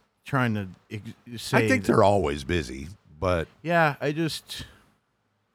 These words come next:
Speaker 2: yeah, it seems like there's a lot going on for 'em.
Speaker 1: Yeah.
Speaker 2: I read somewhere the other day, and I'm not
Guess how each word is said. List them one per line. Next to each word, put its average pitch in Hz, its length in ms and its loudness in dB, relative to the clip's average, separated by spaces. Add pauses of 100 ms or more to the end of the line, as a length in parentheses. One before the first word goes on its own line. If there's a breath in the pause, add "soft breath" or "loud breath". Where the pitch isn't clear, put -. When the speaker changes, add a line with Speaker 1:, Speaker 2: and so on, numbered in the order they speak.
(180)
Speaker 2:
yeah, 78 360 -4
it - 100 -18
seems 113 180 -4
like 104 120 0
there's 85 160 -2
a 85 60 0
lot 78 180 -2
going 73 200 -4
on 73 180 -6
for 73 220 -6
'em. 90 140 -8 (580)
Speaker 1:
Yeah. 127 260 -6 (920 loud breath)
Speaker 2:
I 180 120 2
read 185 300 2
somewhere 90 520 0
the 76 160 -4
other 71 160 -4
day, 71 380 -4 (2000)
and 95 160 2
I'm 107 140 2
not 104 240 2